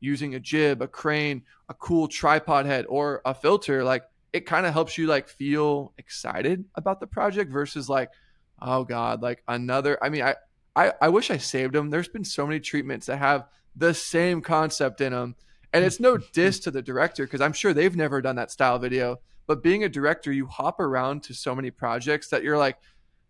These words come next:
Speaker 1: I swear, living in California, the amount of videos I've seen that have a treatment that either shoot out at the Salt Lake bed or the dry,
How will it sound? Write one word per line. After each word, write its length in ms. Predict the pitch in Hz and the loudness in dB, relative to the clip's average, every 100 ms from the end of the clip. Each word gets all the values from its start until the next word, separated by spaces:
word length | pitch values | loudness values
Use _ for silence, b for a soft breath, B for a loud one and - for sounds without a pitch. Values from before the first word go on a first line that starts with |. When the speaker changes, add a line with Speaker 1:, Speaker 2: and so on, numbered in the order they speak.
| _ | _
Speaker 1:
I 140 | 147 170 | 4 4
swear, 400 | - 135 143 156 | 2 2 4 4
living 220 | 143 143 147 | 4 0 -2
in 100 | 135 | 0
California, 680 | 143 139 - 123 131 156 156 _ _ _ _ - _ | 0 0 -2 -6 -4 -6 -8 _ _ _ _ -20 _
the 80 | 151 | 0
amount 220 | 147 135 180 | 2 4 4
of 80 | |
videos 300 | 139 147 147 131 | 4 4 4 2
I've 220 | 131 127 | 0 -2
seen 300 | - 131 135 | -6 -4 -2
that 80 | 135 | -2
have 120 | 123 | -2
a 40 | |
treatment 420 | - - 139 143 135 | -4 -4 -4 -2 -2
that 140 | 120 | -2
either 180 | 131 127 | -2 -4
shoot 400 | - - 156 170 _ _ | -6 0 0 0 _ _
out 300 | 147 185 - - 156 | 6 6 4 -4 -2
at 100 | - | -2
the 60 | 139 | 0
Salt 280 | 175 165 | 4 6
Lake 220 | 160 156 151 | 6 2 4
bed 280 | 156 147 - | 4 2 0
or 120 | 143 | -2
the 80 | 117 | -2
dry, 500 | 123 139 139 131 | 0 4 6 4